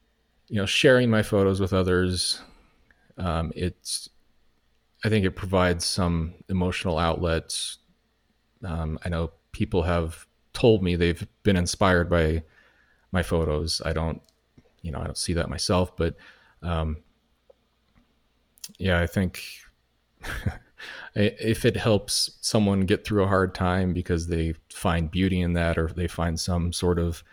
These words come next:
emotional connection with it, I mean, that's, that's awesome. And when people tell me that, it's, it's hard to believe, but it's, yeah, it's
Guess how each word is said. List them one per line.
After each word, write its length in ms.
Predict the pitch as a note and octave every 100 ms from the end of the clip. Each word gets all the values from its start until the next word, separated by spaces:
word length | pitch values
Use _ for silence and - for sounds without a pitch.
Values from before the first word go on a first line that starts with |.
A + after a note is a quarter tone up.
| - - - -
emotional 540 | F#2 G2 F#2+ - F#2
connection 540 | - - F2+ - G#2 F#2+
with 180 | F#2
it, 260 | F#2+ F#2 E2+ F2+
I 60 |
mean, 140 | E2 F2+
that's, 540 | F2 - - - - _ _
that's 180 | F#2 E2+
awesome. 360 | D2+ - - - _
And 420 | F#2 D#2 E2 - - - _ _ _ _ _
when 120 | F#2
people 280 | F2 G2 F2+
tell 200 | - G2+
me 140 | F#2 F2
that, 340 | D#2+ E2 D#2+
it's, 420 | D#2+ - - - _ -
it's 140 | -
hard 240 | - G#2+
to 60 | F#2
believe, 580 | E2+ E2+ F#2+ F2+ E2+ -
but 160 | E2 D#2
it's, 340 | C2+ - - _ _ _ _ _ -
yeah, 180 | F2
it's 380 | D#2+ D#2 - -